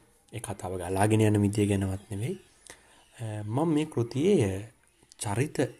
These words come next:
වෙන් කරලා, ඒ චරිත, ඒ ගැන මට හිතෙන දේ ඔබත් එක්ක බෙදා හදා ගන්න <clears throat> තීරණය කළා.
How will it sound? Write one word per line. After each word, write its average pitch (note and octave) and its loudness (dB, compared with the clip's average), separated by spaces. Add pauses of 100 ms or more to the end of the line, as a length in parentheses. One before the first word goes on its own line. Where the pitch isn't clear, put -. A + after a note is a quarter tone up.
(220)
වෙන් G2+ 0
කරලා, G2 -6
ඒ C3+ 0
චරිත, A2+ -4
ඒ B2 0
ගැන A2 -8 (720)
මට F#2+ -4
හිතෙන G2+ 0
දේ A#2 2
ඔබත් G#2 -4
එක්ක - -6
බෙදා G2+ 2
හදා F#2+ -2
ගන්න G#2+ -6 (360)
<clears throat> - -12
තීරණය G#2 2
කළා. A#2 0